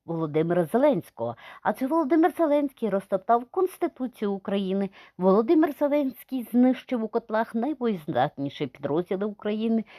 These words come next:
і прямо зараз нищить їх останні в Покровську, Мирнограді і на Куп'янську.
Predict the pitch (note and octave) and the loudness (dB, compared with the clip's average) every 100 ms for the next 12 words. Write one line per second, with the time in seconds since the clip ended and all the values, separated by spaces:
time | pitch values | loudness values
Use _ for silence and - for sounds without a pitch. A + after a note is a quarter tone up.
0 | - D#3 E3+ D#3+ D3 C#3+ C3 C#3+ C3+ C3+ | -14 -8 -4 0 2 2 0 0 2 0
1 | - - F3+ D3+ - C3+ - A#2 - E3+ | -4 -4 -2 -2 -4 -10 -10 -10 -4 -4
2 | - G#2+ A2+ A#2+ F#3 - A3+ - A3+ G#3+ | -2 -2 0 -2 -4 -4 -8 -2 -2 -2
3 | - A3+ A3 G#3+ A3 A3 G#3+ G#3+ G#3 G3+ | -6 -2 0 0 0 2 0 0 -4 -8
4 | F#3 - - G3 G3 - _ | -8 -10 -6 -2 -2 -6 _